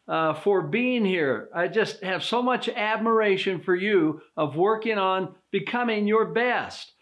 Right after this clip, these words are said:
of building your skills, of learning new ways to do things, of your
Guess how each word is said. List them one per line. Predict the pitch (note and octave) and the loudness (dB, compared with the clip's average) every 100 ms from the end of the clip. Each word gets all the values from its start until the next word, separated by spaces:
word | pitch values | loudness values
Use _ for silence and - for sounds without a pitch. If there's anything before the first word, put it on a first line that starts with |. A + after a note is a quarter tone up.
| _ _ E3+ | _ _ -4
of | D3+ D3 C#3 | -4 -4 0
building | F3+ B3 B3+ B3+ A#3+ | 2 4 2 2 2
your | A3+ G3 | 2 0
skills, | - B3+ B3 A3+ G3 F3 | -2 2 2 4 2 -2
of | C#3+ | 0
learning | D#3 G#3 B3 A#3 G#3 | 2 4 4 2 2
new | A#3 B3+ | 2 2
ways | A3 B3 B3 G#3 - | 2 2 0 -4 -2
to | F#3 | -2
do | D#3 B3 C4 | 0 0 0
things, | - E3 D3+ C3+ | 0 2 2 0
of | C#3+ | -2
your | D#3 E3+ | -2 -4